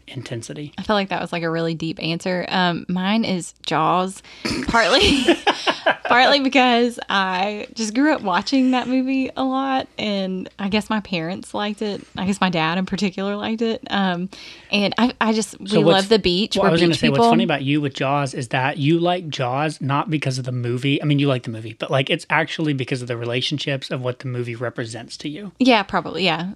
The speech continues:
Speaker 2: uh, like a sentimental kind of
Speaker 1: Yeah.
Speaker 2: thing. Yeah. Um, but then I also love of it even more now because, like, last year we were staying at a, at a campground,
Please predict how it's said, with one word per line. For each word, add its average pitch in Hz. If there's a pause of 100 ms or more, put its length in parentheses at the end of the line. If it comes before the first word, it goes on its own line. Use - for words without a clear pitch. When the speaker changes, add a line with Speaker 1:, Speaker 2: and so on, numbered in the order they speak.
(120)
Speaker 2:
uh, - (120)
like 185
a -
sentimental 170
kind 180
of 160
Speaker 1:
Yeah. 147
Speaker 2:
thing. 196
Yeah. 170 (460)
Um, 196
but 208
then 226
I 208
also 254
love 185
of 180
it 175 (240)
even 214
more 180
now 165
because, 170
like, 156
last 175
year 170 (360)
we 196
were 185
staying 175
at 165
a, 165
at 175
a 170
campground, 175